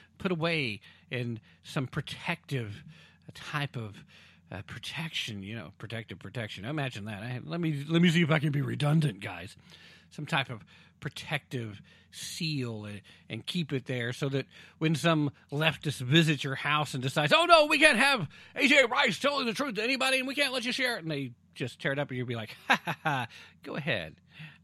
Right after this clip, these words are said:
I've got more." So <laughs> we'll be announcing the rules for the contest later on. The giveaways will be upcoming. I'm still trying to work on formulating exactly what it is I want to do, and we'll start making the announcement of what we're going to be doing, uh, by the end of this month,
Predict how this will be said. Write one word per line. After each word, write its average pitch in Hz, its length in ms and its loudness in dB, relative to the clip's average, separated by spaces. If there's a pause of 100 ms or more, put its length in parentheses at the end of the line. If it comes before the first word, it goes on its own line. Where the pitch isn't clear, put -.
(120)
I've 98 280 -12
got - 260 -16
more." 87 200 -18 (540)
So 156 320 2 (320)
<laughs> - 340 -10
we'll 214 100 8
be 220 140 6
announcing 180 420 6
the 143 80 2
rules 139 300 2
for 131 100 -6
the 117 120 -8
contest 123 520 -4
later 117 240 -6
on. 113 140 -6
The 123 80 -8
giveaways 135 440 2
will 123 160 -4
be 117 160 -4
upcoming. 113 440 -8 (580)
I'm 117 540 -2 (340)
still 202 340 2
trying 165 220 4
to 147 80 2
work 139 240 0
on 131 140 -2
formulating 127 580 0
exactly 143 560 -4
what 147 140 0
it 131 100 -2
is 127 100 -2
I 127 40 0
want 120 160 -2
to 120 60 -4
do, 120 180 -2
and 131 100 -2
we'll 160 140 0
start 151 240 0
making 131 240 -2
the 123 80 0
announcement 117 420 -6
of 98 80 -12 (160)
what 131 240 -2
we're 117 120 -10
going 113 260 -6
to 101 60 -10
be 107 140 -8
doing, 107 300 -8 (420)
uh, 113 140 -2
by 127 160 0
the 123 160 -2
end 120 120 -2
of 110 80 -6
this 110 200 -8
month, 90 240 -12